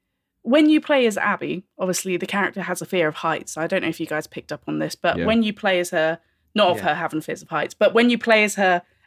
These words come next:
Speaker 1: and you are up high and you go to the edge and you look, aim the camera down, the whole, they do that, like,
Speaker 2: Yeah.
Speaker 1: effect where they, like, pull it and they make it look
Speaker 2: A lot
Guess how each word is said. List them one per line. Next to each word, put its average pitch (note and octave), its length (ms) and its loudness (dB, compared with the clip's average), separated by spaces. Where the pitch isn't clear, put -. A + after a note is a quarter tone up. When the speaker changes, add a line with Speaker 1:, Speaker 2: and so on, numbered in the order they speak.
Speaker 1:
and G3 180 4
you G#3+ 240 2
are G3 380 4
up - 200 2
high E3 560 2
and F3 140 -2
you F3 80 -2
go F3+ 120 4
to - 160 -6
the F#3+ 140 6
edge D#3+ 340 4
and F3 140 -2
you F3 80 0
look, - 240 0
aim G3+ 160 4
the F3+ 80 2
camera F3+ 320 0
down, E3+ 460 0
the F#3+ 140 4
whole, G#3+ 640 4
they C3 240 4
do A#3 160 4
that, A3 200 8
like, G#3+ 160 6
Speaker 2:
Yeah. G#3 100 6
Speaker 1:
effect - 440 4
where G#3+ 120 4
they, G3 140 8
like, G3 280 4
pull A#3+ 140 4
it G#3+ 100 8
and G3+ 140 2
they F#3+ 100 4
make G#3 320 4
it G3 100 2
look - 440 -2
Speaker 2:
A B2 40 -8
lot F#3 240 8